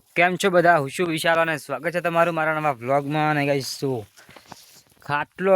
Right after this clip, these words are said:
લઈ અને હવે કશું કરવાનું નહીં, હવે સૂઈ રહેવાનું છે ખાલી ખાટલો ટાળી. કેમ કે હું જોતો, કોમે જોતો તો કોમેથી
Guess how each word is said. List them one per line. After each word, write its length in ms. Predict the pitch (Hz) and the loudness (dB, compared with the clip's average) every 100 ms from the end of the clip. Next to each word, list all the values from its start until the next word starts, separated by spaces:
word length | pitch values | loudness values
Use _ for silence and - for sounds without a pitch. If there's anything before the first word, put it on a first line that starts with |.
| 160 | 6
લઈ 220 | 170 208 165 147 143 _ _ _ _ _ _ _ _ _ _ _ _ _ 143 | 6 4 2 -2 -10 _ _ _ _ _ _ _ _ _ _ _ _ _ 0
અને 100 | 139 | 4
હવે 120 | 147 151 | 4 2
કશું 280 | 139 165 156 | 0 0 2
કરવાનું 280 | 156 156 160 | 4 4 2
નહીં, 140 | 165 | 0
હવે 120 | 139 127 | 0 -2
સૂઈ 240 | 139 139 | -4 0
રહેવાનું 360 | 131 131 131 127 | 2 2 0 -2
છે 80 | 131 - | -6 -6
ખાલી 240 | 110 110 - | -8 -10 -8
ખાટલો 260 | 117 123 | -6 -6
ટાળી. 340 | 107 123 117 104 _ _ _ _ _ _ _ _ _ _ - _ _ _ _ _ _ _ _ _ - | -4 -4 -4 -8 _ _ _ _ _ _ _ _ _ _ -20 _ _ _ _ _ _ _ _ _ -6
કેમ 120 | 156 165 | -2 2
કે 100 | 196 196 - | 4 4 2
હું 160 | 175 170 | 2 4
જોતો, 220 | 165 180 196 196 - - _ _ _ _ _ _ _ _ _ _ - | 4 6 6 6 0 -20 _ _ _ _ _ _ _ _ _ _ -2
કોમે 280 | 156 165 180 | 0 0 0
જોતો 280 | 190 190 196 | 0 2 2
તો 120 | 185 175 - | 4 4 6
કોમેથી 600 | 165 165 170 - 180 | 6 6 2 2 4